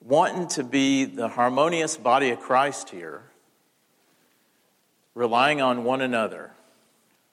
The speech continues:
what happens is, and,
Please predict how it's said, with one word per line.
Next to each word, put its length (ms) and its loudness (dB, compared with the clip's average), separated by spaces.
what 180 0
happens 680 -2
is, 640 -4
and, 160 -6